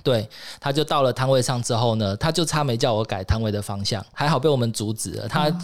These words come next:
Speaker 1: 这就，我后来就真的是诚心的拜托他说：“老师，你这么神通广大，你一定有办法化解的。”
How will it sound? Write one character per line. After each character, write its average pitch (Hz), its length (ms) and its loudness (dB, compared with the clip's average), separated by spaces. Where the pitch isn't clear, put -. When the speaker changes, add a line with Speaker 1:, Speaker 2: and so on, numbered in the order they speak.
Speaker 1:
这 139 100 -8
就， 139 220 -4
我 131 180 2
后 165 100 2
来 127 140 2
就 139 140 2
真 - 260 -4
的 131 100 4
是 127 140 -2
诚 123 260 0
心 131 160 0
的 127 80 0
拜 120 240 -2
托 117 140 -6
他 113 160 -6
说 123 100 -4
：“老 107 140 -8
师， - 180 -2
你 120 140 0
这 120 100 -2
么 117 140 -2
神 107 180 -4
通 113 160 -4
广 107 240 -8
大， 107 160 -4
你 151 160 8
一 185 40 6
定 208 180 6
有 151 120 4
办 156 240 0
法 101 260 -2
化 127 260 0
解 - 320 -8
的。” - 120 -6